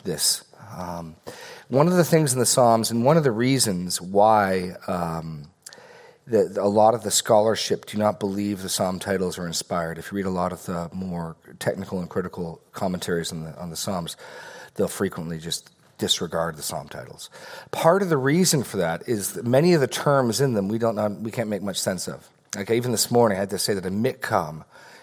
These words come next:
is our best guess. There's a couple of competing theories. Some people think it means atonement psalm, but in the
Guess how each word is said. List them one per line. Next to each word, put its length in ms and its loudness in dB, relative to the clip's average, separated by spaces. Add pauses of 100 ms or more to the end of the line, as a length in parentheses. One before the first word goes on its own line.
(100)
is 380 0
our 100 -2
best 360 2
guess. 320 4
There's 160 -6
a 20 -8
couple 260 -6
of 80 -8
competing 380 -2
theories. 420 -2
Some 160 -2
people 160 -6
think 140 -6
it 60 -6
means 180 -6
atonement 640 -6
psalm, 440 -2
but 140 -6
in 120 -8
the 120 -6